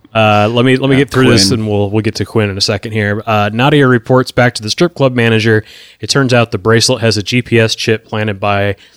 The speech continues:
Speaker 1: the Ukrainian mafia to track their mules. Isaac comes out and tells the manager to take good news when he hears it. He regales Nadia with a tale about pushing his music teacher down some stairs. Uh, and he tells Nadia to get close with Quinn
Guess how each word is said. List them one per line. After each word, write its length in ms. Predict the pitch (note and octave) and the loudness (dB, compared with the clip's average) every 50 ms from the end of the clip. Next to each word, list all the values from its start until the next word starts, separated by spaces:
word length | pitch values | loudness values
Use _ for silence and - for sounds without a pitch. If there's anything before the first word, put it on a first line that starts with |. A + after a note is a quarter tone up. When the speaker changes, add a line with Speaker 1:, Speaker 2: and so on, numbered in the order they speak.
| _ _ - | _ _ -10
Speaker 1:
the 80 | G#2+ G#2 | -6 -4
Ukrainian 580 | G#2+ G#2 - - - A#2+ A#2+ A#2+ A2+ G#2+ G#2 | -4 -6 -4 -2 0 0 2 0 0 -2 -2
mafia 480 | G#2 A#2 B2 A#2+ - C3 B2 A#2+ A#2 A2 | 0 -2 -2 -2 -2 -2 0 0 0 -2
to 100 | - A#2 | -2 -4
track 280 | G#2+ - A#2+ A2 G#2 | -4 -2 -2 -2 -2
their 160 | - F#2+ F2+ G2 | -4 -8 -8 -6
mules. 560 | G#2+ A#2+ C3 C3 C3 C3+ C#3 B2 - - - _ - - _ _ _ _ _ _ _ - | -2 0 0 2 2 2 2 0 0 -2 -2 _ -12 -20 _ _ _ _ _ _ _ -2
Isaac 260 | A#2 A#2+ B2 A#2 A#2 | 0 0 2 0 -2
comes 240 | - - A#2 G#2 - | -4 -4 -4 -2 0
out 140 | A2+ A2+ A2 | -2 -2 -2
and 100 | G2+ - | -4 -4
tells 220 | - A#2+ A2 - | -2 -2 -2 -2
the 60 | A#2 | -2
manager 360 | A2 A2 A2 A2 A2 G2 G#2+ G2+ | -2 0 0 0 0 0 -2 -4
to 100 | G2+ G2+ | -4 -6
take 520 | - - A#2 G2+ F#2 - - - G#2 - | -8 -6 -6 -6 -6 -8 -14 -20 -10 -6
good 260 | - A#2+ A#2 A2 G#2 | -2 -2 -2 -2 -2
news 500 | A2 A2+ A2 A2 A2 G#2+ G#2+ G#2+ G2 G2 | -4 -4 -2 0 0 0 0 0 -2 -2
when 160 | A2+ A#2 G2+ G2+ | -4 -4 -4 -4
he 120 | F#2+ F#2 | -6 -6
hears 320 | F2+ A2 D3+ D#3+ D#3+ C#3+ - | -2 0 2 2 2 2 2
it. 220 | C#3 C#3 - _ _ _ _ - _ _ _ _ | 2 0 0 _ _ _ _ -20 _ _ _ _
He 140 | _ - A2 | _ -2 0
regales 420 | G#2 G#2+ G2 A2+ A#2+ A#2+ A#2+ A2+ G#2+ | 0 2 2 4 4 4 4 2 2
Nadia 380 | A#2 A2+ A2+ A2+ A2 G#2+ G#2 | 0 0 2 2 2 2 2
with 100 | G#2 G2+ | 2 0
a 40 | G2 | 0
tale 300 | G2+ A#2 A#2 A2+ A2+ A2 | 0 0 2 2 2 2
about 280 | G#2 G#2+ G2+ G#2 - - | 2 0 0 -2 -4 -4
pushing 260 | - B2+ - - A2+ | -4 -4 -2 -2 -2
his 160 | A2 G2+ G#2 | -2 -2 0
music 220 | B2+ C3+ B2+ B2 | 0 0 0 -2
teacher 340 | - - B2 A2+ - A#2 G#2+ | -2 -2 -4 -2 0 -2 -2
down 240 | F#2+ A2+ G#2+ G#2 G#2 | 0 0 0 0 0
some 180 | G#2 - G2+ F#2+ | -2 -4 -4 -4
stairs. 680 | - - - A2+ G#2 F#2+ F2+ F2+ F2 F2 - - - _ _ _ _ _ _ _ _ _ _ _ _ | -2 0 0 2 0 0 -2 -4 -4 -4 -4 -4 -4 _ _ _ _ _ _ _ _ _ _ _ _
Uh, 260 | - G2 G2 G2 G2+ G2+ | -8 -6 -4 -4 -4 -4
and 100 | G#2 G#2 | -4 -4
he 80 | G2+ | -4
tells 300 | G2 - A#2 A2+ A2 G2+ | -2 0 2 2 2 2
Nadia 360 | A2 A2+ G#2+ G#2+ G#2+ G#2 G#2+ G2+ | 2 2 2 4 4 2 2 2
to 80 | G#2+ | 0
get 180 | F#2+ A#2 A2 - | -2 -6 -6 -4
close 280 | - - C#3 C3 - | 0 0 2 2 2
with 160 | - A#2 - - | 0 -2 -4 -2
Quinn 500 | - B2 A#2+ A#2 A2+ A2 G#2+ G#2+ G#2 | 2 2 4 4 2 2 0 -2 -6